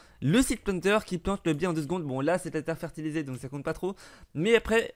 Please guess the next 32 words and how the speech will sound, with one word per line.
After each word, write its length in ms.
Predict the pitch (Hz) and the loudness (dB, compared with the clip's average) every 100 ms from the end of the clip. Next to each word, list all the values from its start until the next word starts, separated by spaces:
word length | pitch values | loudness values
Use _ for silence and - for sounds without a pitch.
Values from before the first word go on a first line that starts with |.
| - | -8
j'irai 340 | 131 143 190 | -4 0 0
faire 140 | 196 180 | 0 -4
un 80 | 170 | -4
tour 240 | 196 190 | -4 -4
dans 120 | 147 | -2
ma 120 | 175 | -2
farm 340 | 170 180 165 113 - - - | -2 -2 -4 -8 -14 -8 0
et 240 | 202 190 | 0 0
je 80 | 123 | -4
vous 100 | 135 | -2
montrerai 440 | 165 165 160 175 190 | -2 -2 0 0 -2
à 80 | 127 | -6
quelle 260 | 131 214 180 | -2 -2 -2
vitesse 280 | 170 190 180 | -2 -4 -2
ça 160 | 165 | -4
plante. 280 | 147 165 160 | -2 -2 -4
Mais 100 | 123 | -4
c'est 160 | 120 139 | -2 -2
juste 240 | 156 165 - | -2 -6 -4
insane. 460 | 185 165 151 117 92 113 | -2 0 -2 -4 -6 2
Bon 140 | 135 | 2
du 100 | 160 | 2
coup 120 | 262 | 0
on 80 | 269 | 0
est 40 | 233 | 0
à 80 | |
trois 160 | 190 226 | 0 0
mille 160 | 262 226 | -2 -6
huit 100 | 214 | -6
cent 120 | 262 | -6
trente-quatre 440 | - 190 247 233 - _ | -6 0 0 0 -4 _
points 240 | - 277 | -2 0